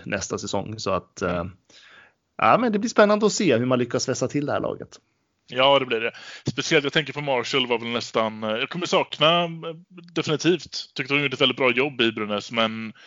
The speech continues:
Speaker 2: jag vill minnas att hon var en av spelarna som kom till Sverige och S D H L och främst Brynäs då f-,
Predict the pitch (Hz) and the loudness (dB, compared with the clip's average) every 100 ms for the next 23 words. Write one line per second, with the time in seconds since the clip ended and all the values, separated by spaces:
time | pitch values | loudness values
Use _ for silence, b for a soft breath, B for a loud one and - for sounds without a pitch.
0 | B B B B B _ 127 127 135 131 | B B B B B _ 0 2 2 2
1 | 123 131 143 127 120 117 113 127 110 110 | 0 -2 -6 0 2 2 -2 -2 -2 -4
2 | 113 104 113 107 104 - 107 104 104 98 | -8 -10 -10 -10 -10 -6 -4 -4 -6 -8
3 | _ - - - - - 123 107 107 117 | _ -20 -18 -16 -16 0 2 4 4 2
4 | 107 104 - 107 - 107 107 104 104 117 | 2 -2 -6 -6 -6 -6 -4 -4 -6 -6
5 | 104 - 107 107 - 104 - - - | -8 -6 -6 -6 -8 -8 -10 -14 -16